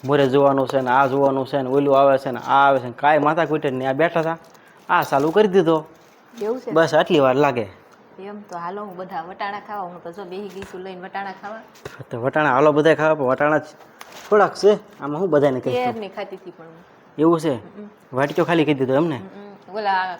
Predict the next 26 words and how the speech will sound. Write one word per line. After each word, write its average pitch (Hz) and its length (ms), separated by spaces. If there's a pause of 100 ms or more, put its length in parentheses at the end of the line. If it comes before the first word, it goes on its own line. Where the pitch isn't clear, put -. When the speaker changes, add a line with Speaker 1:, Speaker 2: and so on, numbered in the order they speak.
Speaker 2:
વાટક્યામાં 190 420
આર્યન 190 240
રોટલો 214 260
ખાતો 160 260
હતો. 165 180 (440)
Speaker 1:
હા. 113 520 (440)
Speaker 2:
ઓલા 190 160
ઘરમાં 180 320
રમેશ. 196 300 (560)
Speaker 1:
હા. 120 360 (1400)
Speaker 2:
તો - 60
આપણે 165 180
ખાઈ 202 260
લઈએ 196 160
વટાણા. 175 380 (400)
તમારે 175 200
બધાને 180 300
ખાવા 185 160
હોય 175 160
તો 170 120
હાલો. 175 280 (1040)
નકર 180 140
Speaker 1:
મારે 151 180
Speaker 2:
લઈ 143 60
Speaker 1:
ખાવા 160 240
છે. 123 140